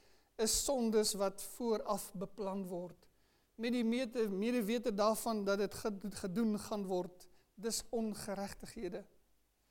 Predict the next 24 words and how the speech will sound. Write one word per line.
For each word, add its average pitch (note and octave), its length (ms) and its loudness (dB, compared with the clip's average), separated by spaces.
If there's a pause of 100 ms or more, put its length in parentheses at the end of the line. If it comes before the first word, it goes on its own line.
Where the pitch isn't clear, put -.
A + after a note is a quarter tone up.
(300)
En D4 80 4
die C#4+ 120 6
volk C4+ 300 6
het G3+ 200 0
baie A#3+ 380 10
gedoen, G3+ 600 2
hulle C4 140 -2
het G3+ 160 0
baie A3+ 260 10
dinge A#3 260 4
gedoen G#3+ 600 2 (220)
met A#3+ 180 2
die A#3+ 100 6
medewete A3+ 640 6
dat G#3+ 120 6
dit A3 140 6
verkeerd B3+ 580 4
is B3 280 2
in A#3 140 2
die A#3 120 -4
oë A3+ 300 4
van G#3 220 -4
die G3 140 -4
Here. G3+ 320 -2